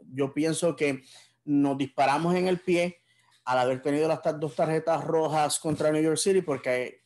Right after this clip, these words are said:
sí, ganamos la batalla, pero perdimos la guerra, porque después fuimos contra un mejor equipo,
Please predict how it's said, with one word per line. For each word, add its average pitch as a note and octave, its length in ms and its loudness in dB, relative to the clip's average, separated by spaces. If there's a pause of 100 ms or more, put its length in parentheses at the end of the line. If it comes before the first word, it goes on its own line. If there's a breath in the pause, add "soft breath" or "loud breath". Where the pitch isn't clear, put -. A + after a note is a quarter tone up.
(140)
sí, C#3 300 -2
ganamos C3+ 560 -2
la D3 160 2
batalla, D#3 480 2
pero C3 160 -2
perdimos C3 360 -2
la C3+ 120 0
guerra, C#3+ 420 0
porque B2 240 -6
después B2+ 320 -4
fuimos C#3 240 -4
contra C#3 280 -6
un C#3 200 0
mejor C#3+ 300 2
equipo, D#3 500 -2